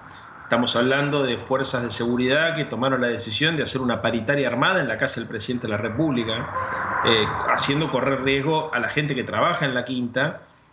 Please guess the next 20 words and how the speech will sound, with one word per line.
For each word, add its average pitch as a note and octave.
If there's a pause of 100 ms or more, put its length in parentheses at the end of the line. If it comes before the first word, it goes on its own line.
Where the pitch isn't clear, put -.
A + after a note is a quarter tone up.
(140)
porque A2+
recordemos A#2
también B2+
que C3
ahí B2+
hay B2
un A#2
destacamento A#2
de A2+
gendarmería, A#2+ (260)
que -
es A2
la G#2+
que G#2+
protege G#2
al A#2
presidente A#2
de A2+
la A#2+
Nación, C#3